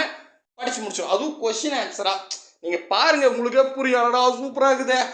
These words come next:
இதே மாதிரி சிக்ஸ்த்ல இருந்து டுவெல்த் வரைக்கும் கொடுங்கன்னு" நீங்களே கமெண்ட் பண்ணுவீங்க. அந்த மாதிரி, அஹ், பெஸ்டா செஞ்சிருக்கோம்.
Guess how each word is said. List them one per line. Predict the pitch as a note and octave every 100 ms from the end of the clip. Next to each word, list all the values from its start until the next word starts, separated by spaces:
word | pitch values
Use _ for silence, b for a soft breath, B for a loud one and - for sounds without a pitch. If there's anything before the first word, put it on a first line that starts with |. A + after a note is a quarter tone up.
| B B
இதே | B3 C4+
மாதிரி | C4+ C4+ C4 C4
சிக்ஸ்த்ல | C4 - C4+
இருந்து | C4
டுவெல்த் | C#4 C4+ C4
வரைக்கும் | C4 B3+ C4 B3+
கொடுங்கன்னு" | C4 C#4+
நீங்களே | E4 D4+ D4 D#4
கமெண்ட் | C#4+ C#4 C#4+ C#4+
பண்ணுவீங்க. | C#4 B3+ B3+ C#4 D#4+ - -
அந்த | D3 G3 A3 A3
மாதிரி, | G#3 F#3+ G#3 B3 G3 - - _ -
அஹ், | D#3+ D3+ D#3
பெஸ்டா | G3 - G#3+ G3 -
செஞ்சிருக்கோம். | D#3+ D#3+ C#3+ C#3